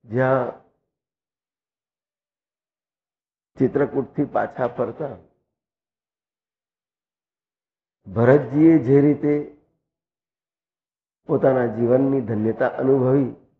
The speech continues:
ઉપસ્થિત પૂરા સમાજે, જનક રાજાએ, વસિષ્ઠ વિશ્વામિત્રએ જે ધન્યતા અનુભવી અને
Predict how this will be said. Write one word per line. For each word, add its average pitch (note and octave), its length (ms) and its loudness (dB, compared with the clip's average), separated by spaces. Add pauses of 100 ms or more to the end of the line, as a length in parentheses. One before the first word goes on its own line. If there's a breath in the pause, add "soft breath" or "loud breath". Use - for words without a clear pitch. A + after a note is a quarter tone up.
(2250)
ઉપસ્થિત D3 500 0
પૂરા - 600 0
સમાજે, B2 580 0 (1300)
જનક B2 240 2
રાજાએ, A#2+ 600 0 (1160)
વસિષ્ઠ A#2 440 -4
વિશ્વામિત્રએ A2+ 880 -6
જે A2 140 -8
ધન્યતા A2 580 -10
અનુભવી G#2 460 -12 (2500)
અને C#3+ 420 2